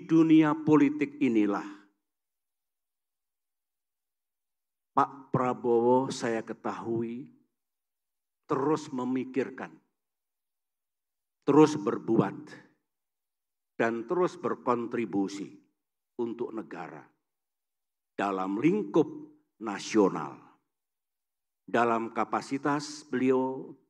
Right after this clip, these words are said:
sebagai pemimpin partai, dan kemudian sebagai menteri.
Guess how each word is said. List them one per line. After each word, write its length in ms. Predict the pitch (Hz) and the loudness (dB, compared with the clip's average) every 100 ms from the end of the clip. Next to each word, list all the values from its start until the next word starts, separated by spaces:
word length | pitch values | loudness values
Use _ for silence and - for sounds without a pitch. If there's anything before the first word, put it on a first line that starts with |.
| _ _ _ | _ _ _
sebagai 480 | _ - 98 104 110 | _ -4 -2 -2 -2
pemimpin 560 | 113 107 98 104 92 92 | -2 -2 -2 -2 -6 -6
partai, 560 | 92 87 - 90 85 95 _ _ _ _ _ _ _ _ _ _ _ _ _ | -8 -8 -12 -12 -12 -16 _ _ _ _ _ _ _ _ _ _ _ _ _
dan 240 | 104 104 | -8 -8
kemudian 880 | 101 104 98 - 95 92 82 85 87 _ _ _ _ | -10 -10 -10 -8 -6 -4 -6 -14 -20 _ _ _ _
sebagai 640 | - 87 92 - 95 85 - _ _ 92 | -14 -8 -8 -6 -8 -8 -10 _ _ -12
menteri. 480 | 87 73 - - | -10 -10 -16 -18